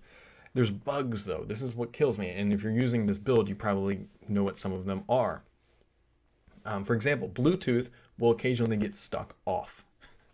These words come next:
It, like, I can't, I couldn't turn it on. I had to reboot the phone. It's happened twice. Um, there, on occasion, there is a little bit of lag opening and closing apps. I was trying to see if I could get it to do it there. It's not so much, like, swiping back and forth, but it was just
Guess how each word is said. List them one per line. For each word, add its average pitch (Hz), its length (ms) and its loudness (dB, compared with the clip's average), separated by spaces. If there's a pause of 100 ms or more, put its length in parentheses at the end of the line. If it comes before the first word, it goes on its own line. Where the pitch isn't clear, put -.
(240)
It, 101 160 -4
like, 92 160 -8
I 101 80 2
can't, 117 380 -2
I 113 60 2
couldn't 131 280 -4
turn 120 180 -2
it 98 80 -2
on. 92 200 -2
I - 40 -10
had 101 120 -2
to 101 80 -2
reboot 107 260 -2
the 101 80 -10
phone. 98 200 -4
It's 98 100 -8
happened 101 240 -6
twice. - 340 -4 (920)
Um, 107 380 4
there, 131 260 6 (1300)
on 170 100 0
occasion, 127 580 2
there 120 120 2
is 113 180 2
a 113 60 4
little 117 180 6
bit 113 80 6
of 107 80 2
lag 104 340 4
opening 107 340 0
and 101 60 2
closing 101 380 -2
apps. 92 400 -4
I 92 40 -4
was 90 40 -6
trying 104 200 -2
to 101 40 -2
see 104 100 -6
if 95 60 -6
I 95 80 -2
could 92 140 -8
get 98 160 -4
it 92 100 -6
to - 60 -14
do 95 140 -6
it 90 120 -8
there. 92 360 2
It's 101 200 -10
not 127 180 -2
so 127 140 -2
much, 107 300 0
like, 95 120 0
swiping 101 400 0
back 92 180 -2
and 90 60 -12
forth, 101 380 0
but - 80 -8
it 92 60 0
was 95 100 -6
just - 240 -6